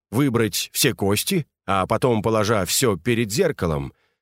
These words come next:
стоять самому и класть каждую кость к себе в рот, смотря в зеркало. Когда же та кость попадет,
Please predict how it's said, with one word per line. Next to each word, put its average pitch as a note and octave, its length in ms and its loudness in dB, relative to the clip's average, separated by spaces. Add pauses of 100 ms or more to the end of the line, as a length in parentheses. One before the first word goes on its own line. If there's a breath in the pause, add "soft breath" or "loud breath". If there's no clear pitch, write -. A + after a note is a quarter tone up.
стоять F#3 460 0
самому F3 540 2
и C3+ 120 2
класть - 520 0
каждую C#3 480 0
кость - 460 0
к - 80 -10
себе B2 360 0
в A2+ 80 -6
рот, E3+ 320 -2 (300)
смотря G2+ 440 2
в D2 60 -4
зеркало. D2+ 540 -2 (200)
Когда G#2+ 300 0
же F2 220 0
та D#2+ 280 -2
кость F#2 400 -4
попадет, G#2 600 -2